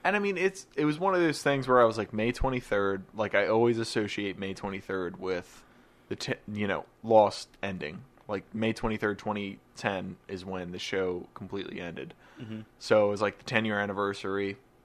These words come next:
Speaker 1: We have to do something with Post Credit Brews for this show. Just because, again, like, this was a show that both you and I were really, really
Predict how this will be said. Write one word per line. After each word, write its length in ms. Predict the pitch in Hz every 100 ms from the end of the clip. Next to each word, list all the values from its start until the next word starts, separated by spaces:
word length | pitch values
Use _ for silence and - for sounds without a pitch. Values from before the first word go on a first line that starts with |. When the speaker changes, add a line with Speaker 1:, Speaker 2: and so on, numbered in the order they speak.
| _ _ -
Speaker 1:
We 120 | 113
have 80 | 107
to 60 | 101
do 140 | 101
something 260 | - 92 92
with 140 | -
Post 200 | 95 -
Credit 200 | 98 92
Brews 240 | 85 87
for 120 | - 92
this 140 | 90
show. 360 | - 92 92 - -
Just 180 | - -
because, 280 | 156 135 - - - -
again, 320 | 143 143 135 104
like, 160 | 104
this 180 | 135 139
was 100 | 139
a 60 | 123
show 280 | - 123 107
that 180 | 90
both 260 | 113 110 98
you 220 | 107 104
and 100 | 98
I 220 | 95 92
were 140 | 90 90
really, 480 | 92 92 90 87 -
really 580 | 90 87 85 78 82